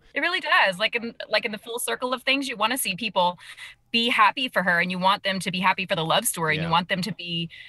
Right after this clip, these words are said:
Speaker 1: her, you know, cheering her on. But I,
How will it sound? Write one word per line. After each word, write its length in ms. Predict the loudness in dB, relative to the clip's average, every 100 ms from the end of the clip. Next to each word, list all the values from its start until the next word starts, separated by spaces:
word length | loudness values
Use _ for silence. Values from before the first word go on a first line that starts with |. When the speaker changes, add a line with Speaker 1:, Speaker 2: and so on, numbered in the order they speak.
| -20
Speaker 1:
her, 540 | 0 2 2 0 -2 -6
you 140 | -2
know, 100 | 0
cheering 340 | 2 4 4 4
her 140 | 4
on. 360 | 6 6 2 2
But 240 | 4 4
I, 100 | 2